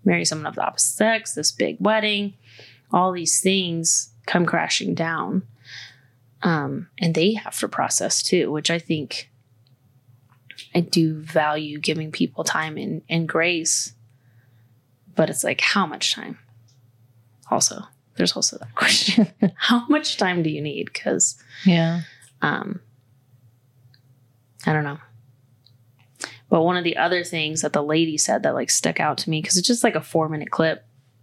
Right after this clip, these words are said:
Speaker 1: but she said what they want,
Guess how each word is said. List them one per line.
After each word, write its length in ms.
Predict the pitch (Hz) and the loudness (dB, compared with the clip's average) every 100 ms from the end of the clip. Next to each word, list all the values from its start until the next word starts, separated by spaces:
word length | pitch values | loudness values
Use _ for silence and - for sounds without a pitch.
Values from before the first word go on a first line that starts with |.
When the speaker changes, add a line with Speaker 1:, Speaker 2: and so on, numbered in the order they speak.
| _ | _
Speaker 1:
but 300 | 196 196 - - | 2 2 0 -2
she 240 | - 220 214 | 0 2 2
said 520 | - 202 196 196 208 _ _ _ - - _ _ - - _ _ _ _ _ _ _ _ _ _ _ _ _ _ _ _ _ - - - - _ _ _ - _ - | 2 2 0 -4 -10 _ _ _ -20 -20 _ _ -20 -20 _ _ _ _ _ _ _ _ _ _ _ _ _ _ _ _ _ -10 -10 -20 -20 _ _ _ -20 _ 0
what 300 | 190 196 196 | 4 4 2
they 120 | 190 | 0
want, 760 | 180 185 196 185 - - - | 0 0 0 0 -2 -2 -4